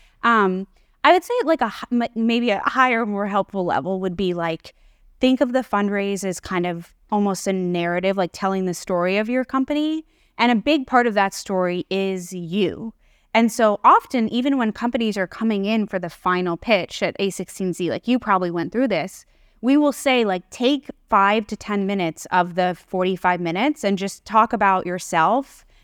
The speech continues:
and your background and, like, why you wanna spend the next ten, fifteen, twenty years of your life working on this company."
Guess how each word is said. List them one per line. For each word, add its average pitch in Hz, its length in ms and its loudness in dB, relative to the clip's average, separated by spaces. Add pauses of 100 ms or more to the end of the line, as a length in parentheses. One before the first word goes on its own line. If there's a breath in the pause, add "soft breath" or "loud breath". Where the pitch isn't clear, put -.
(140)
and 208 160 2
your 185 160 2
background 240 640 2
and, 202 120 0
like, 175 180 -2
why 180 220 4
you 180 140 -2
wanna 170 200 -2
spend 170 540 -2 (300)
the 220 80 2
next 196 360 0
ten, 196 260 0
fifteen, 185 420 -4
twenty 180 260 0
years 175 280 -4
of 175 80 -6
your 165 160 -2
life 151 300 -4
working 226 300 -4
on 254 120 0
this 262 140 -4
company." 285 540 -2